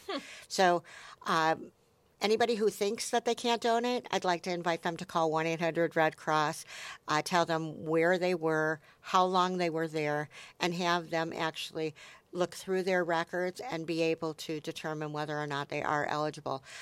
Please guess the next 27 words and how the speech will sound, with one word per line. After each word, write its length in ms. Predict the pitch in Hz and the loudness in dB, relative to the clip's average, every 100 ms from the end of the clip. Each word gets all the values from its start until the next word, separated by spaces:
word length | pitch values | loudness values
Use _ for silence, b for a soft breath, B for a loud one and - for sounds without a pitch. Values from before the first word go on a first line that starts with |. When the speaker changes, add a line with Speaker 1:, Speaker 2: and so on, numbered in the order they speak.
| B - | B -2
Speaker 2:
I'm 140 | 170 | -2
seeing 320 | - 180 170 | -2 -2 -2
about 300 | 165 160 156 | 0 2 2
a 220 | 151 151 - 180 | 0 -4 -8 -6
ninety-two 880 | 156 160 170 165 - 165 160 185 202 b b b | -4 -4 -6 -8 -4 -2 -2 -2 -6 b b b
to 100 | - | -6
ninety-three 640 | 165 156 156 156 - 170 | -2 -2 -2 -6 -4 -2
percent 600 | 160 175 - 165 156 147 - B B B B | -2 -4 -2 0 0 -2 -8 B B B B
of 220 | 180 147 - - | -8 -8 -12 -10
people 320 | 180 165 160 | -6 0 0
that 240 | 156 151 - | 0 -2 0
thought 280 | 156 160 - | 2 2 0
they 100 | 170 | -6
could 220 | 180 - | -6 -2
not 180 | 160 - | -2 -2
donate 460 | 165 160 156 156 - - | -2 -2 -2 -4 -8 -10
that 200 | - - | -8 -6
now 180 | 143 135 | -4 -4
can. 400 | - 120 101 127 _ _ | -6 -10 -8 -10 _ _
So 220 | - 165 170 | 0 2 4
that's 220 | 175 180 | 4 2
a 40 | |
Speaker 1:
Awesome. 60 | 185 | -4
Speaker 2:
pretty 300 | - 180 160 | -2 -2 0
high 200 | 165 156 | -2 -2
percentage. 800 | - 151 143 135 - - - - | -4 -6 -6 -6 -6 -8 -6 -4
Speaker 1:
Awesome. 440 | 220 226 202 190 | -2 -4 -8 -10